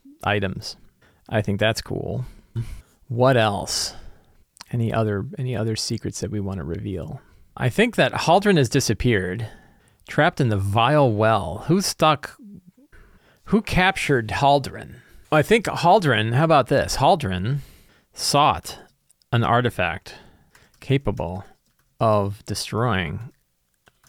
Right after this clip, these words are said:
Mugdalblub, but was captured in the vile well, was captured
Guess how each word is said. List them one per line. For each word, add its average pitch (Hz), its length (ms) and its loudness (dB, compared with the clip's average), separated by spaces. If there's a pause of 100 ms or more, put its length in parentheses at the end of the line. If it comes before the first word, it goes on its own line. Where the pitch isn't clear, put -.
(240)
Mugdalblub, 107 560 -4 (360)
but - 380 0 (840)
was 107 320 0
captured - 640 -6 (1000)
in 117 180 0
the 107 100 2
vile 107 500 2
well, 95 520 -4 (560)
was 117 180 -6
captured - 720 -6